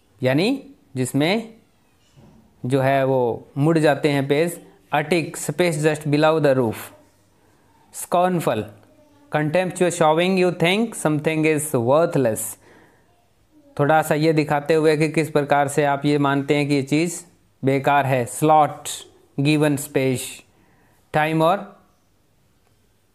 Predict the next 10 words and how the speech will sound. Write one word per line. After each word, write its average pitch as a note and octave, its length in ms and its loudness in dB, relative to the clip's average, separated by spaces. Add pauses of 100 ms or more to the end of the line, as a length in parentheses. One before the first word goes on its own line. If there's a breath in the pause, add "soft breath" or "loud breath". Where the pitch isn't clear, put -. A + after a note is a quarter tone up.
(100)
position। C#3 540 0 (1600 soft breath)
Geared F3+ 540 4 (100)
to, A#2+ 160 0 (600)
adjusted F3+ 580 0
to F3+ 100 2
a E3 160 2
particular E3+ 580 0
standard E3+ 420 2
or D#3 120 4
level। D3 400 2